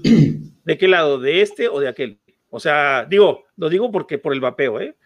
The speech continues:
Speaker 2: O sea, <laughs> pues, ¿de qué lado se ocupa pocos claros? O sea, ¿de acá o de allá? Eh, o sea,
Speaker 1: Ahora
Speaker 2: porque,
Speaker 1: dice
Speaker 2: o, o cuál es
Speaker 1: Carlos,
Speaker 2: la buena
Speaker 1: mira,
Speaker 2: y cuál es la mala.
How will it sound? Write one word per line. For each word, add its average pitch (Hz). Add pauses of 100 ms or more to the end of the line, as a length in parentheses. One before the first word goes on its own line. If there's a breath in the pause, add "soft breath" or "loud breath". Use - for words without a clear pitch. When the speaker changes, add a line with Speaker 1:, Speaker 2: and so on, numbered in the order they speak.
(180)
Speaker 2:
O -
sea, -
<laughs> 185
pues, - (220 loud breath)
¿de 156
qué 202
lado 226
se 202
ocupa 196
pocos 185
claros? -
O 135
sea, 123
¿de 120
acá 254
o 247
de 156
allá? 139 (1040)
Eh, 135
o -
sea, 160
Speaker 1:
Ahora 127
Speaker 2:
porque, 143
Speaker 1:
dice -
Speaker 2:
o, -
o -
cuál -
es -
Speaker 1:
Carlos, 196
Speaker 2:
la 190
buena 175
Speaker 1:
mira, 180
Speaker 2:
y -
cuál 185
es 185
la 156
mala. 139